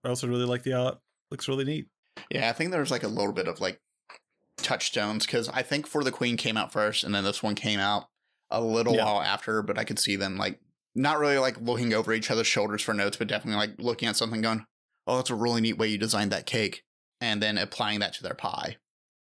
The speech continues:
Speaker 2: You know what I mean?
Speaker 1: Kind of. <laughs> Wait, what?
Speaker 2: So you have two different flavored, okay,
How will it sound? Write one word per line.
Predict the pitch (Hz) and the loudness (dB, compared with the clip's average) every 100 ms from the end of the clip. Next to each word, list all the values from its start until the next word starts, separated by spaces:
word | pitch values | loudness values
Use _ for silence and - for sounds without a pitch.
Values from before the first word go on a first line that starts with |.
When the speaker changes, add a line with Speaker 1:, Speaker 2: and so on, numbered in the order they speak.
| _ | _
Speaker 2:
You | - | -4
know | 107 | 0
what | 107 | 2
I | |
mean? | 113 113 _ _ _ _ _ - | 0 -2 _ _ _ _ _ -10
Speaker 1:
Kind | - 143 220 | -4 -2 -2
of. | 403 - - - _ - | -4 -6 -8 -16 _ -8
<laughs> | - 508 - 427 - | -6 -2 -2 -2 0
Wait, | 202 160 160 | 0 0 0
what? | 143 311 - _ _ _ _ _ _ _ _ _ _ | 0 -2 -4 _ _ _ _ _ _ _ _ _ _
Speaker 2:
So | - 170 | 0 2
you | |
have | 165 - | 2 2
two | 247 330 | 4 4
different | 226 233 196 | 4 2 0
flavored, | 185 180 147 147 _ - | 2 2 2 -4 _ 0
okay, | 151 117 113 127 | 2 4 2 0